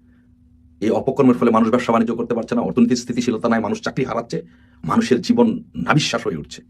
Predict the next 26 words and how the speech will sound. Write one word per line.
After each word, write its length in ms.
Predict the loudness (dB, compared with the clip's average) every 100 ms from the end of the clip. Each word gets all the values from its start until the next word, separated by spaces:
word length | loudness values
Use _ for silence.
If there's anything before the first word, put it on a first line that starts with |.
| _ -20 _ _ _
এর 140 | 0 4
ফলে 180 | 6 6
মানুষ 200 | 4 0
এখন 140 | -6 -8
শেখ 220 | -8 -12
হাসিনাকে 320 | -8 -6 -6 -6
ফিল 140 | -2
করা 120 | 0 0
শুরু 100 | -2
করছে, 200 | -6 -8 -12 -14 -8
শেখ 180 | -6 -4
হাসিনাকে 300 | -6 -4 -4
ভাবা 240 | -2 -4 -2
শুরু 120 | -2
করেছে, 280 | -2 -4 -6 -10 -8
শেখ 180 | -4 -2
হাসিনাকে 320 | -4 -4 -4 -2
অনুভব 220 | -2 -4 -10
করছে। 220 | -16 -18 -20 _ _ _ -6
আর 100 | -2
পাশাপাশি 280 | 2 4 4
ওই 60 | 2
দিক 120 | 2
দিয়ে 120 | 2 2
আওয়ামী 140 | 2
লীগের 220 | 0 -2